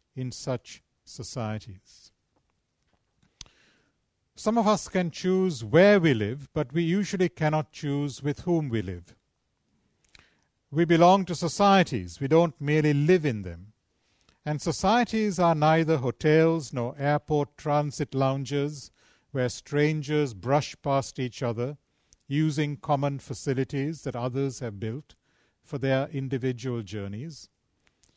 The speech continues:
They are more like homes that we build together, in the words of Rabbi Jonathan Sacks.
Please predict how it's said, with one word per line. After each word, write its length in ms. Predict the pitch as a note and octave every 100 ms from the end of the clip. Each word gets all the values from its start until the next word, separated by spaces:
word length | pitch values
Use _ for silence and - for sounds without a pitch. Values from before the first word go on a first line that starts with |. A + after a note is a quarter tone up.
| _ _ _ _ _ _ _ _
They 120 | F3
are 40 |
more 240 | E3+ A3+ B3+
like 360 | G#3 F#3+ F3+
homes 840 | - - F3+ G3 G3+ G#3 E3 - -
that 180 | F3+ E3
we 100 | F#3+
build 480 | F3+ A#2 D3+ E3 D#3+
together, 560 | G3 D3+ G#3 G#3 C3 F2
in 140 | C3 C3+
the 120 | C3+
words 440 | C#3 D3+ D3 A#2
of 200 | D3 A2+
Rabbi 480 | C3 C#3 C3+ C3 B2+
Jonathan 640 | G#2 C3 C3 B2+ B2+ A#2+
Sacks. 800 | A2+ - E3+ A#2 - - - -